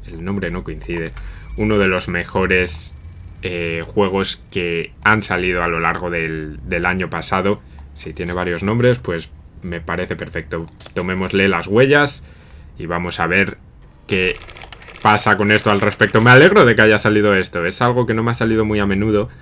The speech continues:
Tenemos que ver si de verdad este tío tiene varios nombres,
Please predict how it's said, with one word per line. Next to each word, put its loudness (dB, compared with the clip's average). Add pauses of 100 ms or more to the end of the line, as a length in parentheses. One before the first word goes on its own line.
(480)
Tenemos -4
que 0
ver 2
si -4
de -2
verdad -2
este -4
tío -2
tiene -4
varios 0
nombres, -4